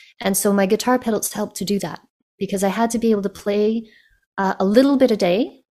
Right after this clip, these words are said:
feel creative, but I couldn't do the normal acrobatics that I was used to doing. So I used my guitar pedals and ended up looping Bach over and over and over again. And it was really wonderful. I could suddenly play harmony.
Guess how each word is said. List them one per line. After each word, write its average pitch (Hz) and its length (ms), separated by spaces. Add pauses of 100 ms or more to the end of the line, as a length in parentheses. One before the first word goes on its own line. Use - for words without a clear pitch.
(280)
feel 262 200
creative, 226 680
but 226 100
I 214 80
couldn't 226 640
do 208 200
the 196 140
normal 190 460
acrobatics 185 540
that 175 100
I 165 40
was 165 140
used 170 220
to 180 60
doing. - 280 (560)
So 220 160
I 214 40
used 247 220
my 226 120
guitar 208 280
pedals 208 300
and 196 100
ended 190 240
up 185 140
looping 196 400
Bach 180 300 (480)
over 196 260
and 185 80
over 180 180
and 175 100
over 175 200
again. 170 340 (120)
And 180 560
it 196 180
was 180 240
really 208 340
wonderful. 214 560
I 185 120
could 196 140
suddenly 220 280
play 214 200
harmony. 196 500